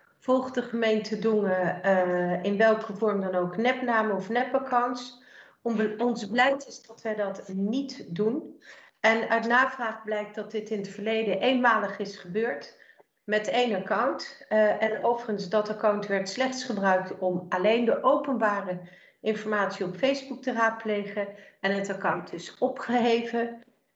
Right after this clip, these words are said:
Eh, is de gemeente Dongen middels nepaccount heimelijk lid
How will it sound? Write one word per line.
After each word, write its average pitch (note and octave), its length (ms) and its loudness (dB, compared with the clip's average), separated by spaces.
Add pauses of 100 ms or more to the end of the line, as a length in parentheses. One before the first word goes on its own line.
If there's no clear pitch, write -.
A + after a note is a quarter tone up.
Eh, G#3+ 120 4 (160)
is - 200 -2
de B3+ 80 -2
gemeente A3+ 540 -2
Dongen G#3 340 2
middels G3 380 0
nepaccount G3+ 800 2
heimelijk A3 480 0
lid G3+ 380 -2